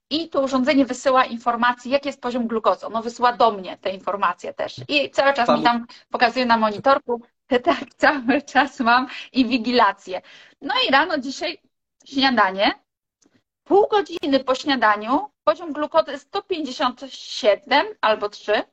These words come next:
Speaker 1: bardzo wysoki. Pół godziny po śniadaniu. Myślę sobie: „Przecież ta osoba jest na niskowęglowodanowej diecie. Co było takiego zjedzone, że pół godziny później to przecież musiałeś glukozę zjeść?”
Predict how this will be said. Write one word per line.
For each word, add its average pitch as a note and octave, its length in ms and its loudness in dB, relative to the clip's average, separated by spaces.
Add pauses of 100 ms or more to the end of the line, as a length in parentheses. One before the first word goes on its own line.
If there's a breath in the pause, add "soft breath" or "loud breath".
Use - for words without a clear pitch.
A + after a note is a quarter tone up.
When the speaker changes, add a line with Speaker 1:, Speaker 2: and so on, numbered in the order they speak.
(280)
Speaker 1:
bardzo G#3+ 260 2
wysoki. B3+ 560 -4
Pół D4+ 160 -4
godziny B3+ 360 0
po D4+ 120 -10
śniadaniu. C#4+ 520 -2 (560 soft breath)
Myślę A3 200 -10
sobie: C4+ 160 -2
„Przecież C4 380 -8 (320 loud breath)
ta G#3+ 120 2
osoba C#4 380 2
jest C#4+ 160 -4
na B3+ 400 4
niskowęglowodanowej B3+ 1120 -2
diecie. F#3+ 440 -6 (500 soft breath)
Co G#4+ 300 0
było F4 240 4
takiego A#3 420 -4 (140)
zjedzone, A3 440 -4
że A#3+ 120 -8
pół - 300 2
godziny C4+ 400 -2
później A3+ 380 -6
to A#3 100 -12
przecież A3 300 -12
musiałeś B3 400 -4
glukozę C#4 440 0
zjeść?” F#3+ 320 -4